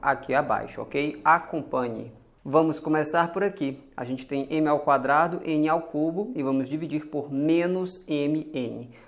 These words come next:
Vamos cuidar primeiro do sinal. Aqui temos uma ausência de sinal, a gente vai identificar como sinal positivo. Aqui temos um sinal negativo.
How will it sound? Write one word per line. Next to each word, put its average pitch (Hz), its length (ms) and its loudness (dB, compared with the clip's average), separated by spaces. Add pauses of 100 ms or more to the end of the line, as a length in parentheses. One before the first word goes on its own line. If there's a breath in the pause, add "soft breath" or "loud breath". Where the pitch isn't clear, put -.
Vamos 175 360 0
cuidar 147 480 2
primeiro 147 480 -2
do 135 240 -4
sinal. 120 480 -2
Aqui 147 420 -4 (500 loud breath)
temos 135 320 0
uma 135 180 2
ausência 139 460 0
de 131 140 -10
sinal, 147 480 -2 (300)
a 143 40 -12
gente 123 200 -8
vai 123 240 2
identificar 127 480 -2
como 139 200 -8
sinal 131 280 -2
positivo. 156 680 -6 (200)
Aqui 131 240 -6
temos 131 240 -4
um 127 60 -6
sinal 127 220 -4
negativo. 131 600 -2